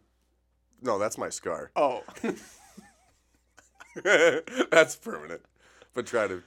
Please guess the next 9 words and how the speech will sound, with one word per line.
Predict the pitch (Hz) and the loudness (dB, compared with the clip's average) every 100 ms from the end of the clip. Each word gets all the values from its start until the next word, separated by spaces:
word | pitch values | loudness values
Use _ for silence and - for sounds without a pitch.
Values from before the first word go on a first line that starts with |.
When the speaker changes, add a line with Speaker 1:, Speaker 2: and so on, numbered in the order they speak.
| - | -8
Speaker 1:
get | 107 | -6
rid | 95 | -6
of | 92 | -8
it | 80 | -12
for | - | -12
years. | 85 90 90 - _ _ _ _ _ _ _ | -8 -6 -6 -10 _ _ _ _ _ _ _
Speaker 2:
And | - 147 | -8 -2
then | 151 151 147 143 143 | 0 2 2 0 0
F, | 151 214 294 - | 2 2 -2 -12